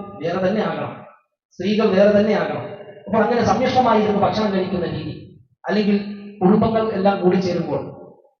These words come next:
അതിൽ മഹറമല്ലാത്ത ആളുകൾ എല്ലാവരും കൂടെ ചേർന്നിരുന്ന് തോളോട് തോളുരുമ്പി ഫോട്ടോ എടുക്കുക, ചിത്രങ്ങൾ എടുക്കുക, പിന്നെ അത് പ്രദർശിപ്പിക്കുക, എന്തെല്ലാം നിഷിദ്ധങ്ങളാണ് ഇതിലൂടെ കടന്നു വരുന്നത്. അപ്പം ലജ്ജ നഷ്ടപ്പെടുകയാണ്.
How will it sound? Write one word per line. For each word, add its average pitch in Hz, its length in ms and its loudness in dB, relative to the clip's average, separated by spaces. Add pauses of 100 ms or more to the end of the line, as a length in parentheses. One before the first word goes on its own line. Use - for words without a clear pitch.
(120)
അതിൽ 151 140 -12
മഹറമല്ലാത്ത 180 580 -2
ആളുകൾ 175 260 -2
എല്ലാവരും 175 480 -2
കൂടെ 170 120 -2
ചേർന്നിരുന്ന് 160 560 -8
തോളോട് 170 400 2
തോളുരുമ്പി 165 580 -2 (400)
ഫോട്ടോ 170 220 -2
എടുക്കുക, 165 280 -4 (720)
ചിത്രങ്ങൾ 180 320 -4
എടുക്കുക, 170 360 -4 (240)
പിന്നെ 185 160 -4
അത് 175 120 -2
പ്രദർശിപ്പിക്കുക, 180 640 -2 (560)
എന്തെല്ലാം 233 440 4
നിഷിദ്ധങ്ങളാണ് 208 520 2
ഇതിലൂടെ 180 180 0
കടന്നു 160 240 -4
വരുന്നത്. - 160 -6
അപ്പം 190 220 -4
ലജ്ജ 180 340 -4
നഷ്ടപ്പെടുകയാണ്. 165 720 -2